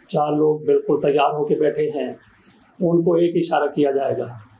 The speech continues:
उन्हें भी पहले नहीं पता था कि हम इमरान खान को क्यों छोड़ के जा रहे हैं, शहबाज शरीफ के साथ क्यों शामिल हो रहे हैं।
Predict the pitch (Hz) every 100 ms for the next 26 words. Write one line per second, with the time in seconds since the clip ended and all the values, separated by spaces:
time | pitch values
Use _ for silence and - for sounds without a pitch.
0 | - 156 160 165 165 165 156 156 165 165
1 | 147 143 147 123 - - - - - -
2 | 170 - 151 170 180 175 156 151 147 147
3 | 160 170 165 151 151 160 151 - 165 165
4 | 165 151 165 151 151 151 151 147 147 143
5 | 147 143 143 143 165 143 156 143 143 143
6 | - - 147 151 160 151 151 151 151 143
7 | 147 135 131